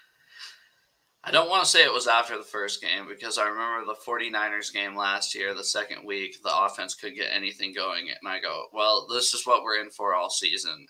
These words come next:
And then I wanna say it was, like, either the Saints or the Lions game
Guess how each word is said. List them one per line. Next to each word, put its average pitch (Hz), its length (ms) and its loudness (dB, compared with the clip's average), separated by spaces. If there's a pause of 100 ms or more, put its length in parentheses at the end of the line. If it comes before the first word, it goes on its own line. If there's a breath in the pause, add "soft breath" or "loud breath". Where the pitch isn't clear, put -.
(100)
And 113 140 2
then 131 120 6
I 135 140 8
wanna 127 240 4
say 135 280 6
it 107 220 4
was, 117 200 -2
like, 101 280 0
either 110 320 0
the 104 100 -4
Saints 131 500 4
or 117 80 -4
the 101 100 -6
Lions 98 500 0
game 92 440 -2